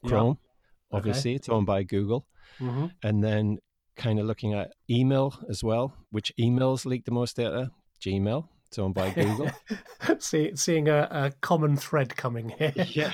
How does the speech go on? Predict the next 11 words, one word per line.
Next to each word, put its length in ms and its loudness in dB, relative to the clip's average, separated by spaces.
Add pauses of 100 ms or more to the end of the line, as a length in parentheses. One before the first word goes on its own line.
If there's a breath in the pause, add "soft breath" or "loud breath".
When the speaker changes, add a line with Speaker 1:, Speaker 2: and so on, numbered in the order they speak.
(160)
Speaker 1:
<laughs> 160 -8
Speaker 2:
yeah. 280 -2 (680 loud breath)
And 80 2
then 100 6
started 400 4
looking 280 2
at 100 -2
my 140 0
passwords 640 2
and 200 2 (120)
w-, 180 -12